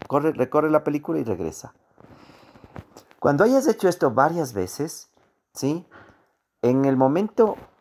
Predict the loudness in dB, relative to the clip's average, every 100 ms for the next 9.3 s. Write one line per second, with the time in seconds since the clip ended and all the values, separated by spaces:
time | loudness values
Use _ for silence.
0 | _ -20 _ -2 0 0 -2 -6 -4 -2
1 | 2 2 2 0 0 0 0 -2 -2 0
2 | 0 0 0 0 -4 -8 0 2 2 0
3 | -6 -6 0 0 0 -4 _ _ _ _
4 | _ 2 4 4 -2 -6 -2 0 0 0
5 | 0 -2 0 -2 -2 -8 -8 _ _ _
6 | _ _ _ _ -2 4 4 4 0 0
7 | 0 -2 -2 -2 2 2 2 2 2 0
8 | -2 0 0 -4 -2 -4 -4 -8 -6 -6
9 | -8 -12 -14